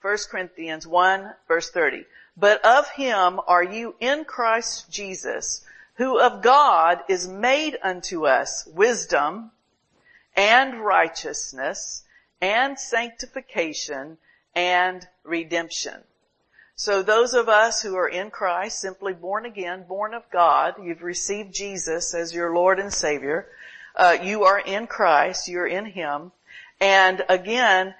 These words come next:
hath made, is made unto us. So this is something that has been done, the work has been done. Wisdom, now I love that because, you know, wisdom is a tremendous word. The, uh, proverb says,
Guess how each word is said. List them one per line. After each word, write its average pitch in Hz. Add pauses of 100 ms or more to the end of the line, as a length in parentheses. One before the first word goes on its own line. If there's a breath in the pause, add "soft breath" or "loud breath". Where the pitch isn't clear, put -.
(140)
hath 214
made, 208
is 208
made 247
unto 165
us. 135
So 180
this 196
is 202
something 208
that 180
has 190
been 220
done, 220
the 190
work 214
has 202
been 226
done. 180 (480 loud breath)
Wisdom, 180
now 175
I 220
love 220
that 180
because, 165
you 214
know, 151
wisdom 185
is 151
a -
tremendous 175
word. 156 (540 loud breath)
The, 165
uh, 165
proverb 196
says, 165